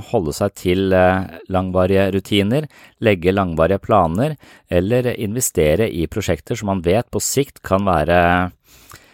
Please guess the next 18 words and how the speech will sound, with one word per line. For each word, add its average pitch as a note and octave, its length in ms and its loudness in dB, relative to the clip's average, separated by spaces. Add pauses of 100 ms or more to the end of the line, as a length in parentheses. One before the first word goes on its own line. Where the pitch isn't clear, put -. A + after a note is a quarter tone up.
(580)
meningsfulle G2 1300 0
eller, F#2+ 260 0
eh, F#2+ 200 4
helsebringende F2 920 -2
og F2+ 100 -10
så G2+ 100 -6
videre. D#2 340 0 (680)
Når G2+ 60 -4
man A#2 140 0
ikke - 180 -2
føler G2 180 0
noe G2+ 140 -4
sammenheng F2+ 400 -2
i F#2 60 -4
tilværelsen, G2+ 720 -2
så G2 260 2
er D#2+ 60 4
det G2 400 2